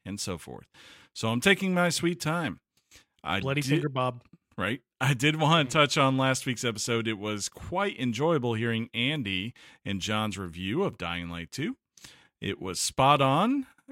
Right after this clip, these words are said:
Speaker 1: Also, look into getting that Curic charm as it, and as it adds five hundred plus to your weapon resistance, and you can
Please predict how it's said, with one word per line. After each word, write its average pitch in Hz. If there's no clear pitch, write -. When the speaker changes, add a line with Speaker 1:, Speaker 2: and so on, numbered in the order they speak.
Speaker 1:
Also, 127
look 139
into 139
getting 113
that 104
Curic 135
charm 147
as 95
it, 104
and 113
as 98
it 104
adds 113
five 143
hundred 147
plus 160
to 131
your 113
weapon 127
resistance, 98
and 92
you 92
can 95